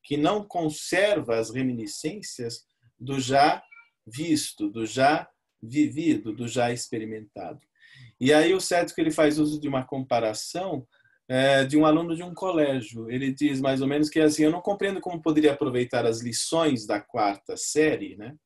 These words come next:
não se lembrando do que se aprendeu antes." Então, ele faz uma base de um questionamento pertinente, de um, de um questionamento produtivo, né? E aí vem o espiritismo através da interlocução e da intervenção muito,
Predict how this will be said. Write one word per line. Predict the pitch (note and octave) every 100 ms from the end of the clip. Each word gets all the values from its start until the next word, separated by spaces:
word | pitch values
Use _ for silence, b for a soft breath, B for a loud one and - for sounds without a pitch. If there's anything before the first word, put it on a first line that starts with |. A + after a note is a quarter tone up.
| _ _ B B -
não | D3
se | D#3 E3+
lembrando | D#3+ D#3 D3+ D#3+
do | E3 F3
que | -
se | -
aprendeu | E3+ F3 F3 F3+ G3
antes." | E3 C#3 - - - _ _ _ _ B B B2+
Então, | - E3+
ele | G#3+
faz | A3 G3 F3
uma | E3 D3+
base | B2+ D3 G#3+ F3 A#2+ G#2 - b b b b
de | A#2+ D3+
um |
questionamento | D3+ D#3 E3+ D#3+ D#3+ F#3 F#3+ A3+ - _
pertinente, | G#3 B3+ B3 - A#3 G3+ D#3 C#3+ B2+ - A2+
de | C3
um, | C#3 C#3+
de | C3+
um | D3+
questionamento | D#3+ D3+ D3+ D3 E3 E3+ G#3 - _ _ _ _
produtivo, | G3 A#3 A3+ G#3 - - B2+ G#2+ A2
né? | A#2 B2 B B D3+ C3
E | E3
aí | G3 A#3
vem | A#3 A#3
o |
espiritismo | A3+ - F#3 E3 D3+ - A3+ A#3 D3 C3+ B2+
através | C3 D3 D3 C3+ B2+ A#2 A2+ G#2
da | A#2+
interlocução | B2 B2 B2 A2+ - G#2 - B2+ A#2
e | G#2+
da | A2
intervenção | A2+ A2+ G#2 G#2 G2+ G#2+
muito, | G#2+ G2+ G2+ G2